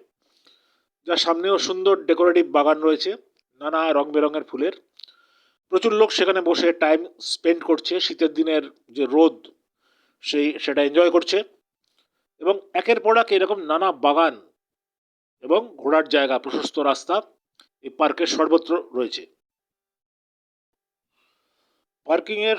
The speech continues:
সুব্যবস্থা রয়েছে, টু হুইলার, ফোর হুইলার পার্কের বাইরে, পার্কের ভেতরেও রয়েছে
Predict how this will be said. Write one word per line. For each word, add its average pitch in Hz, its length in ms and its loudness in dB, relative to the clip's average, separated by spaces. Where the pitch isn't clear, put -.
সুব্যবস্থা 170 560 2
রয়েছে, 160 300 2
টু 175 120 -2
হুইলার, 180 340 4
ফোর 151 200 -4
হুইলার 165 300 2
পার্কের 147 260 -2
বাইরে, 147 260 4
পার্কের 139 360 -6
ভেতরেও 160 380 4
রয়েছে 175 240 2